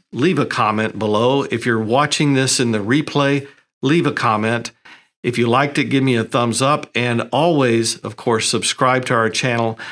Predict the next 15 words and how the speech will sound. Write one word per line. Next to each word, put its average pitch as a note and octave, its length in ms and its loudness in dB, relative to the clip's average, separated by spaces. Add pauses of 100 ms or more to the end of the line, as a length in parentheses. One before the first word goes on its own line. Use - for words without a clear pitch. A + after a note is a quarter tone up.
(180)
so - 180 0
that A#2+ 200 0
you're D3 100 2
notified B2 600 2
when G#2+ 180 -2
we G#2+ 260 -2
introduce A2 580 -4
new C#3+ 200 2
videos B2+ 680 2 (360)
as A2 200 -2
well A#2 280 2
as G#2+ 180 0
more G#2+ 220 -2
live A2+ 320 2
streams. G#2+ 500 -4